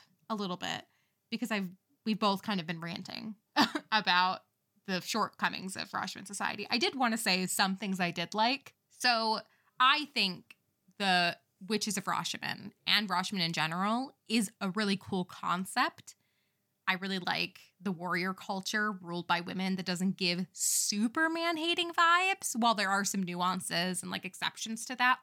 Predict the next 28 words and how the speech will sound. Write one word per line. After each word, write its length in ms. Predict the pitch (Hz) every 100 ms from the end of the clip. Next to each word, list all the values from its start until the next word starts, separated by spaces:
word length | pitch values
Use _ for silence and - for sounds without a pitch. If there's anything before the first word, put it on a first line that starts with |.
| -
overall, 720 | 202 196 180 175 170 185 247 - _ _ -
it's 160 | 202
a 40 | 208
huge 320 | - 196 190
improvement 760 | 185 - - - 196 247 269 254 _ _ _ _
over 520 | 233 240 220 240 254 -
other, 540 | 233 240 240 240 254 -
you 80 | 233
know, 160 | 233 233
female-led 840 | - 196 196 208 202 190 180 180
D 140 | 180 180
and 100 | 185
D 120 | 180
societies. 840 | 180 - 175 180 190 233 269 269 - _ _
I 80 | -
also 220 | 208 208
love 280 | 185 180 185
the 80 | 196
concept 600 | - 180 180 180 185 - -
of 140 | 185
the 60 | 170
witches 340 | 175 180 190
and 80 | 185
their 120 | 175
puppet 360 | 180 - 170 180
mastery, 800 | 208 208 190 - 254 269 294 294 -
but, 240 | 196 185
um, 440 | 180 180 160 131